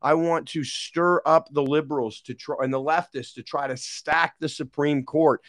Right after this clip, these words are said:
and get this thing overturned." You know, there's been talk about how they want to expand the Supreme Court so that they can sta-, it's just, oh, it's just crazy.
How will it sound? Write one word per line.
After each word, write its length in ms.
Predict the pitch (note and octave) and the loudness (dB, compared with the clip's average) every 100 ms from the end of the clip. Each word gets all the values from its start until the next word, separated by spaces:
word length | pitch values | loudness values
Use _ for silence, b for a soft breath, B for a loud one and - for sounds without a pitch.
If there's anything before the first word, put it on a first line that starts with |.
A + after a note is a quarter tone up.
| b | b
and 160 | B2+ B2 | -2 0
get 240 | C3+ C#3 | 0 0
this 200 | D3+ C#3 | -2 -4
thing 220 | - D3+ D3 | -2 -2 2
overturned." 680 | C#3+ C#3+ C#3 C3 E3 C#3+ A#2 | 2 2 -2 -4 -4 -2 -2
You 60 | |
know, 120 | B2+ | -2
there's 160 | C3 B2+ | -2 -4
been 200 | C3 C3 | -6 -8
talk 340 | - A#3 F#3+ | 0 0 0
about 220 | B2+ B2 A2+ | -4 -8 -6
how 80 | C3 | -6
they 80 | |
want 180 | C3+ C#3 | -4 -4
to 60 | C3 | -4
expand 520 | A#2 - - D3+ D#3+ | -8 -14 -8 -4 -2
the 60 | D#3 | -4
Supreme 500 | - C3 D3 D3 C3 | -8 -10 -6 -6 -6
Court 360 | D#3 D#3 - b b b _ _ _ | -2 -2 -2 b b b _ _ _
so 280 | - - F#3 | -6 -2 0
that 180 | F#3+ F#3+ | 0 0
they 160 | G#3 | -2
can 260 | G3 G3 F3+ | -2 -4 -6
sta-, 640 | - - - - - G3 G3+ | -12 -8 -6 -8 -2 0 0
it's 140 | F3+ | 0
just, 180 | F#3+ E3 | -6 0
oh, 140 | D#3+ D3 | 2 2
it's 120 | C3 | 0
just 180 | B2+ _ _ _ | -12 _ _ _
crazy. 560 | - G3 D#4 B3 B2+ | -4 2 2 2 -4